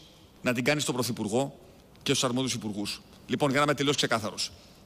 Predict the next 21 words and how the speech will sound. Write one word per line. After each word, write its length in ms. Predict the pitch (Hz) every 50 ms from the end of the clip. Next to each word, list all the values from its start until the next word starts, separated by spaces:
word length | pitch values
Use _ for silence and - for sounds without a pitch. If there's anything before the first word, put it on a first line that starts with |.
| - -
η 60 | 135
κυβέρνηση 480 | 117 131 120 147 156 160 165 156 160
στείνει 240 | 143 - - 170 160
ένα 120 | 165 165 156
καινούριο 320 | 127 156 151 156 151 151
πελατειακό 400 | - 131 123 113 - 117 - 117
κράτος 420 | 95 113 107 104 - - - - - - - - - - - - -
και 120 | - 139 123
κλείνει 260 | - 147 165 170 156
το 120 | 139 147
μάτι 220 | 143 156 156 - 151
σε 120 | - 156
μια 100 | 147 147
καινούρια 460 | 127 156 151 143 156 202 208 185 175
γενιά 280 | 147 127 127 120 113 110
συμβασιούχων 720 | - - 110 98 98 98 - 110 104 101 - 127 139 147 - - - - - - - -
με 120 | - 131 131
την 160 | - - 120
προοπτική 500 | 131 131 131 113 - - 131 110 170 175
της 140 | 151 156 -
πιθανής 680 | - 131 127 120 117 120 127 123 117 104 - -